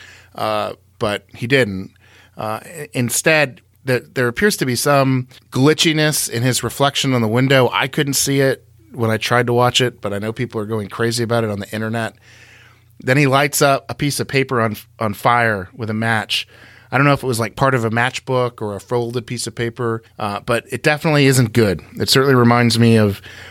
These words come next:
uh, the man at the cabin that used to light matches, uh, for, at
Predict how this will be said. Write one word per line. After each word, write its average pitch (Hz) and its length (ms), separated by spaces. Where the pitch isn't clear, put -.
uh, 98 300
the 117 100
man 123 260
at 113 100
the 113 60
cabin 107 500
that 95 100
used 101 260
to 101 80
light 98 220
matches, 98 640
uh, 101 260
for, 95 400
at 98 220